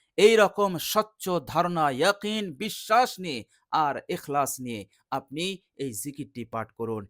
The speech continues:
ইনশাআল্লাহ ফলাফল আপনি পাবেনই পাবেন ইনশাআল্লাহ। প্রিয় দর্শক, প্রতিদান এবং পুরস্কার আপনার কাছে আসবে। গোটা দুনিয়াকে আল্লাহ পাক আপনার কদমে এনে দেবেন, কেননা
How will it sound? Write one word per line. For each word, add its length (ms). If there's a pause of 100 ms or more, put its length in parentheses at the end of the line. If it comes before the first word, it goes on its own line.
(140)
ইনশাআল্লাহ 840 (200)
ফলাফল 680 (180)
আপনি 360
পাবেনই 720
পাবেন 460
ইনশাআল্লাহ। 1200 (280)
প্রিয় 160
দর্শক, 380 (120)
প্রতিদান 560 (260)
এবং 440
পুরস্কার 600 (220)
আপনার 360 (120)
কাছে 360
আসবে। 500
গোটা 340
দুনিয়াকে 580
আল্লাহ 280
পাক 360 (100)
আপনার 360 (120)
কদমে 400
এনে 140
দেবেন, 340
কেননা 480